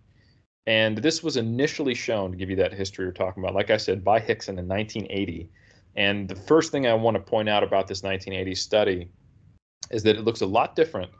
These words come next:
than the typical study that we get to do in the lab most of the time, where we have people in two or three times a week. So what they did is they took a group of people and they had them training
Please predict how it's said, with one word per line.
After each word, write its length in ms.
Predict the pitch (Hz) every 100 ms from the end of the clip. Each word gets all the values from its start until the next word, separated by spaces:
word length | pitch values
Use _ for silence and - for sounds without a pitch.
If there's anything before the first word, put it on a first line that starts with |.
| - - -
than 80 | 104
the 100 | 98
typical 320 | 120 - 117
study 380 | - - 101 98
that 200 | 95 98
we 140 | 104
get 180 | 98 98
to 120 | -
do 280 | 90 98 95
in 60 | 92
the 100 | 90
lab 300 | 92 92 95
most 240 | 95 -
of 80 | 156
the 60 |
time, 260 | - 101 101
where 80 | 95
we 120 | 92
have 100 | 92
people 240 | 95 92 92
in 100 | 87
two 220 | - 98
or 60 |
three 180 | 90 98
times 300 | 92 90 90
a 80 | 87
week. 340 | 90 - - - - - - -
So 160 | - 117
what 160 | 143
they 120 | 180
did 220 | 135 131 120
is 120 | 107
they 120 | 113
took 260 | 113 131 117
a 60 |
group 460 | 98 101 110 151 -
of 100 | -
people 400 | 120 98 95 - - - - - _
and 180 | 104 98
they 140 | 110
had 260 | 113 110 107
them 160 | 110 117
training 560 | - 110 98 92 104